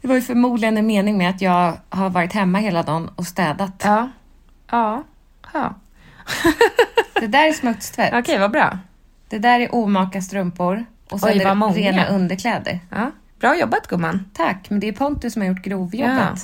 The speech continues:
Speaker 2: bra jobbat, Pontus.
Speaker 1: Han har ju, han fick panik.
Speaker 2: Ja, för att det var så smutsigt.
Speaker 1: Ja, han har ju också röjt på min balkong och han bara, "Angelica, du har gamla hushållssopor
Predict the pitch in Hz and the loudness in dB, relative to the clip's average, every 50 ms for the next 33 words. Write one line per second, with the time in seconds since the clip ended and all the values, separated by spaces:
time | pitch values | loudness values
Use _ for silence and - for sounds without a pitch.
0 | - - - 214 214 220 226 220 226 269 - - - 180 185 185 - - 185 - | -14 -8 -4 -2 -2 0 -2 -2 -4 -6 -6 -6 -6 -8 -6 -8 -10 -10 -10 -12
1 | - - - _ - - - - _ _ _ - 220 214 233 233 233 226 214 220 | -14 -16 -20 _ -20 -20 -20 -20 _ _ _ -10 -6 -2 0 0 0 0 -2 -2
2 | 214 208 202 202 202 - - _ - 208 214 254 240 - - 240 226 240 311 330 | -2 -2 -2 -4 -4 -8 -14 _ -8 -6 -6 -6 -8 -8 -6 -2 -2 -2 -2 -4
3 | - - _ - - - _ - 220 226 240 262 262 - _ _ _ _ _ - | -8 -14 _ -20 -20 -20 _ -6 -4 -2 -2 -4 -6 -12 _ _ _ _ _ -20
4 | - - - 220 208 196 202 196 190 196 185 185 196 202 202 - 208 - - - | -20 -10 -8 -8 -8 -6 -6 -6 -6 -6 -6 -4 -4 -6 -4 -6 -8 -8 -8 -10
5 | - - - - _ - 247 240 226 220 233 240 226 220 233 233 240 233 226 220 | -16 -20 -20 -20 _ -2 0 2 2 2 2 2 0 0 2 2 2 2 0 -2
6 | 214 220 - 226 220 226 254 247 233 226 - - 214 208 190 185 185 185 185 196 | -4 -6 -6 -4 -2 -2 -2 -2 -4 -6 -6 -4 -2 0 2 2 2 0 0 -2
7 | 202 - 240 185 170 175 190 196 190 185 185 180 - 220 233 233 220 208 - 190 | -2 -4 -4 -2 -2 -2 -2 0 0 -2 -2 -2 -2 -2 -2 -2 -4 -4 -6 -4
8 | 180 202 226 233 240 233 202 202 202 202 - - - _ _ _ - 190 - 233 | -4 -4 -4 -2 -2 -2 -2 -2 -4 -6 -12 -20 -20 _ _ _ -18 -8 -4 -4
9 | 233 208 180 170 180 196 226 247 233 233 220 190 185 - 190 190 185 - - - | -2 -2 -2 -2 -2 -2 0 0 -2 -2 -2 -4 -4 -6 -6 -8 -6 -8 -12 -14
10 | - _ - 185 180 | -12 _ -12 -10 -10